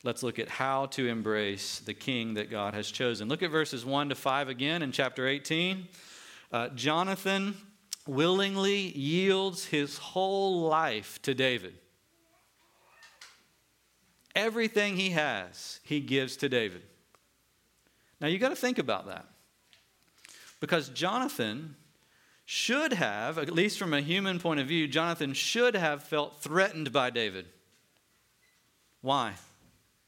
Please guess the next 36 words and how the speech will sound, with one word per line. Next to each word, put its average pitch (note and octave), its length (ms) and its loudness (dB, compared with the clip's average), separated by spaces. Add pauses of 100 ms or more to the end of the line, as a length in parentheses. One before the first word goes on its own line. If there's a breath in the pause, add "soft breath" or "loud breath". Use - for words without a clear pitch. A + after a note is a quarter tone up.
(1600 loud breath)
Jonathan F#3+ 580 2
was E3 140 0
supposed G#3+ 580 -2
to G3+ 80 4
be G3+ 240 2
the G#3 120 0
next D#3+ 340 0
king. B3 460 -4 (460)
His A3+ 220 2
dad F3+ 360 2
was G#3 180 -4
king. B3 340 -4 (220 loud breath)
He A3+ 160 2
was B3+ 200 0
the A3+ 80 -2
crown D#3+ 440 -2
prince. - 960 -4 (680 loud breath)
As D3 160 0
soon A#3+ 380 2
as G3+ 160 2
his G#3+ 220 0
father F#3 420 0
declared E3 640 2
secret F3+ 540 0
war D#3 340 2
on D3+ 220 0
David, F3 440 2
what G3+ 240 0
should D#3 220 -2
Jonathan D3+ 400 2
have C#3 220 0
done D3 260 0
from C#3 160 -2
a B2+ 60 0
human C#3 260 -2
perspective? C#3+ 640 -4